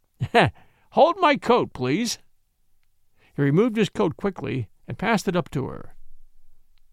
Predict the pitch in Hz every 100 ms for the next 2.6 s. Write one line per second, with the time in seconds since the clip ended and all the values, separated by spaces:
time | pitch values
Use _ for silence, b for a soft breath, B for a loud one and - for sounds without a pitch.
0 | _ _ _ - 226 208 - - 330 -
1 | 339 302 311 135 156 165 226 220 247 262
2 | 180 226 175 76 - 110